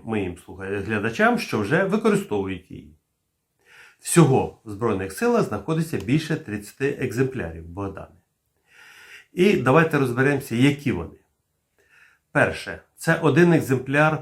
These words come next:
е, дослідний. Дослідний екземпляр, що виго-, виготовлений в дві тисячі дев'ятнадцятому році. Саме він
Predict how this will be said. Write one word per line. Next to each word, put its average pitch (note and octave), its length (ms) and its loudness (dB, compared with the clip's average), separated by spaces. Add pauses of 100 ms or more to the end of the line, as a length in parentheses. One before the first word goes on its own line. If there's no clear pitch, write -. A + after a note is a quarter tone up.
(240)
е, C3+ 140 0
дослідний. G#2 720 2 (360)
Дослідний G#2+ 580 -2
екземпляр, A2+ 540 -4
що A#2 140 -4
виго-, B2 320 2 (100)
виготовлений A2 880 0
в F2+ 100 -12
дві B2 80 -6
тисячі B2+ 380 -4
дев'ятнадцятому A#2+ 840 -2
році. C#3 400 2 (580)
Саме C#3+ 400 6
він B2 340 2